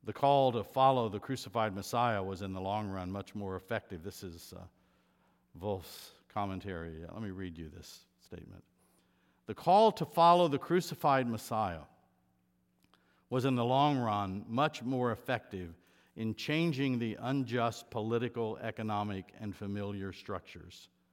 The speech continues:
than direct exhortations to revolutionize them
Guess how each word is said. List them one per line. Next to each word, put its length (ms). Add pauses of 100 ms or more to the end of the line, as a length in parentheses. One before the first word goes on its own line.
(560)
than 160
direct 580 (100)
exhortations 840
to 100
revolutionize 1000
them 400